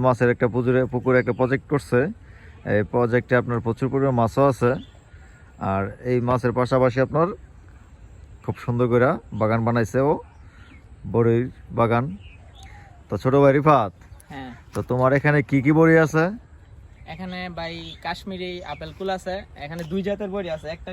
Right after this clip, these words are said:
Speaker 2: গুল আর একটা একটু লম্বা আর কি।
Speaker 1: হ্যাঁ, তো এই বড়িগুলা, মানে, এই গাছগুলা কতদিন যাবত হয়েছে, কতদিন যাবত হয়েছে লাগাইছো?
Speaker 2: আমি লাগাইছি দুই বছর হয়।
Speaker 1: মাশাআল্লাহ, দুই বছরে এত গাছ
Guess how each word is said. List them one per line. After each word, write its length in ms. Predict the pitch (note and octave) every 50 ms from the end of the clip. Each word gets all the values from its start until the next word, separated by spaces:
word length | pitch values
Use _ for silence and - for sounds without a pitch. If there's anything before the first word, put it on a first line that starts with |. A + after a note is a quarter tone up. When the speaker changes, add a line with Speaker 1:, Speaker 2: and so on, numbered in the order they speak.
| E3+ F3+
Speaker 2:
গুল 160 | G3 A#3 C4+ D4 - -
আর 80 | D#3 D#3 E3+
একটা 200 | - - F3+ E3+ E3 D#3+ D#3 - - - - - - -
একটু 140 | - - D#3 D#3
লম্বা 260 | D#3 D#3+ E3 E3 F3 E3+ E3
আর 80 | D#3 - -
কি। 100 | - A#2+ G#2+ - - - - - - - - - -
Speaker 1:
হ্যাঁ, 220 | G#2 G2 F#2+ G2 E2+ E2 - - - - - - - - - - - - - - - -
তো 100 | A2 G2+ G2+ G2+ G2+ G2 G2 A2 - - - C3 B2+
এই 60 | B2+ A#2+
বড়িগুলা, 460 | C3+ C#3 C#3 C#3 B2+ C#3+ C#3+ C#3+ C#3 C#3 C3+ C3+ C3+ C3+
মানে, 140 | C3 B2+ B2+ B2
এই 60 | A#2+ A2
গাছগুলা 320 | B2 A#2+ A#2 A#2 C#3 C#3 C#3 C3+ C3
কতদিন 260 | A#2+ G2 D3 D#3+ D#3 D3
যাবত 160 | D#3 D#3 D3+ D3+ D#3
হয়েছে, 180 | D3+ C3+ E3 E3+ E3 E3
কতদিন 200 | D3 A#2+ D3 D3+
যাবত 100 | D#3 D#3
হয়েছে 140 | D3+ C3+ D3+ D#3
লাগাইছো? 280 | D#3 D#3 D3 - E3+ F3 - - - - - - - - C#3+
Speaker 2:
আমি 100 | D#3 E3+ F3
লাগাইছি 280 | F3+ G3+ A3+ A#3 G3 F#3 D#3+ F3+
দুই 80 | G3 G3+ A3+
বছর 240 | G#3 - F#3 E3 D#3 D3 C#3 - -
হয়। 200 | C#3+ C3 B2 A#2 - - - - - - A2+
Speaker 1:
মাশাআল্লাহ, 480 | A2+ A2+ A2 - - G#2+ G#2 G2 G2 F#2 F2+
দুই 100 | A2+ C3 C3+ D3+
বছরে 380 | D#3+ D3+ - - C#3+ C#3 C#3+ C#3+ C#3 C3
এত 140 | B2+ - E3 E3 E3 E3 E3+ E3+ D3 C#3 - - - - - - C#3 A2 C3
গাছ 180 | B2+ B2+ B2+